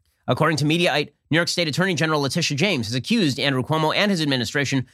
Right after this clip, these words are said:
of drastically undercounting covid-related deaths to nursing homes. Citing a seventy-six-page report released on Tuesday, New York Times reporter Jesse McKinley revealed the administration may have cut the death rate in nursing homes by up to fifty percent. Remember that time when Andrew Cuomo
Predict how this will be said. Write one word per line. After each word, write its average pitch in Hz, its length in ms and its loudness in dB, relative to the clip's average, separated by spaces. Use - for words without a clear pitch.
of 120 100 0
drastically 165 580 0
undercounting 139 580 0
covid-related 135 580 0
deaths 127 200 -2
to 151 80 -2
nursing 160 320 2
homes. 73 300 -8
Citing 160 240 0
a 156 40 0
seventy-six-page 190 720 -2
report 143 260 0
released 127 260 -4
on 117 80 -2
Tuesday, 151 380 0
New 147 40 2
York 160 140 2
Times 190 240 0
reporter 156 260 -2
Jesse 143 240 0
McKinley 165 360 0
revealed 143 320 0
the 143 60 0
administration 156 520 0
may 143 80 2
have 127 100 -4
cut 233 160 0
the - 80 -8
death 139 180 -2
rate 143 140 0
in 127 80 0
nursing 131 260 0
homes 120 240 -2
by 160 140 2
up 120 160 -6
to 135 80 -6
fifty 123 260 -4
percent. 151 340 0
Remember 247 160 2
that - 80 -2
time 185 160 -2
when 143 100 0
Andrew 135 260 -2
Cuomo 131 360 -2